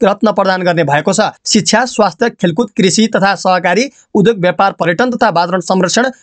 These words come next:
पूर्वाधार विकास तथा विपद व्यवस्थापन, विज्ञान, प्रविधि, सूचना, सञ्चार तथा नवप्रवर्तन, भाषा, संस्कृति, साहित्य र कला, सार्वजनिक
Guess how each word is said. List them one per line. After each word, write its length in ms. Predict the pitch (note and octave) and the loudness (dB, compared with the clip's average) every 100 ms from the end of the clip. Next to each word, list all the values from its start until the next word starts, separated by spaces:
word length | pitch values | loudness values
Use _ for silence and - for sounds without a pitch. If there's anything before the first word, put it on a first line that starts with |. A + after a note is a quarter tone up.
| _ | _
पूर्वाधार 380 | G#3+ G3+ G#3 G3+ | 0 2 2 0
विकास 340 | D#3+ D#3+ D#3 - | -2 -2 -2 -2
तथा 120 | G3 | -2
विपद 300 | D#3 F3 F#3+ | 0 0 0
व्यवस्थापन, 540 | E3 E3+ G3 F#3+ A#3 C4+ D#3 | 2 2 0 -2 -2 0 0
विज्ञान, 360 | E3 F#3+ A3+ | 2 2 0
प्रविधि, 300 | A#3 G3 F#3 | 0 -2 -2
सूचना, 420 | F3 F3+ F#3+ G#3 G#3+ - - | -2 0 0 0 -2 -8 -6
सञ्चार 360 | - G3+ A#3 | -2 0 -2
तथा 320 | A3+ A3 G3 C#3 _ - E3 | -2 0 -2 -4 _ -2 2
नवप्रवर्तन, 680 | F3+ F#3+ F#3+ F#3 F3+ B3 B3+ | 2 0 0 -2 0 0 0
भाषा, 360 | C#3 D3+ B3 B3 | 0 2 0 0
संस्कृति, 440 | A3+ G#3 A#3+ A#3+ | 0 -2 0 0
साहित्य 340 | A#3+ F#3+ E3+ A#3+ | 0 0 0 0
र 60 | A3 | 0
कला, 240 | G3 B3+ | 0 0
सार्वजनिक 680 | B3 - G3 F#3+ G#3 F#3+ | -4 -2 -2 0 0 0